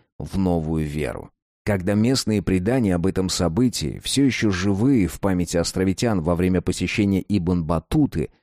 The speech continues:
сопоставляешь с нашими наблюдениями, джинн с моря приобретает человеческие черты. Его требование, чтобы в кумирню приводили девственниц,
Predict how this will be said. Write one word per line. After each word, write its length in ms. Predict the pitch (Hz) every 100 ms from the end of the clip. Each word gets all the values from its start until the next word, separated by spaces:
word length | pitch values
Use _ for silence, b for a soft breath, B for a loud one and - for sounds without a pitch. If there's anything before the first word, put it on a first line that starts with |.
| _ -
сопоставляешь 960 | - 123 123 - 101 113 143 147 131
с 100 | -
нашими 440 | 131 127 - 80 80
наблюдениями, 920 | 82 92 98 151 143 107 92 82 67 B B -
джинн 380 | 101 139 185 170
с 160 | -
моря 380 | 98 120 123 107
приобретает 680 | - 90 85 82 110 113 92
человеческие 800 | - 90 85 101 87 78 82 76
черты. 520 | - 73 - 65 - _ _ -
Его 260 | 85 107 113
требование, 640 | - 127 135 90 82 69
чтобы 320 | - 101 92
в 80 | -
кумирню 680 | - 101 107 127 107 78 65
приводили 500 | - 98 92 92 101
девственниц, 760 | 92 110 131 - 80 64 -